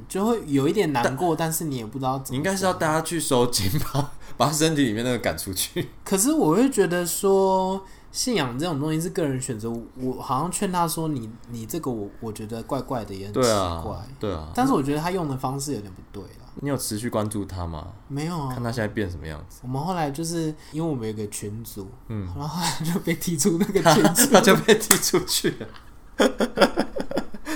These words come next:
Speaker 2: 这么，这么惨？
Speaker 1: <laughs> 因为大家就在，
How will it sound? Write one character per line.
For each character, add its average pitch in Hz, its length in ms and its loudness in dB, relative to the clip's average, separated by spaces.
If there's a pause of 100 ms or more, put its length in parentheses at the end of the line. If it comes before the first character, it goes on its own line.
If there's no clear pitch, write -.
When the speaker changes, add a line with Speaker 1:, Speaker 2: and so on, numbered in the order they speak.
Speaker 2:
这 302 80 6
么， 294 60 4 (340)
这 220 100 6
么 190 80 6
惨？ 147 280 8 (180)
Speaker 1:
<laughs> - 240 -2
因 269 160 4
为 302 100 8
大 269 220 10
家 247 60 6
就 247 60 4
在， 254 160 6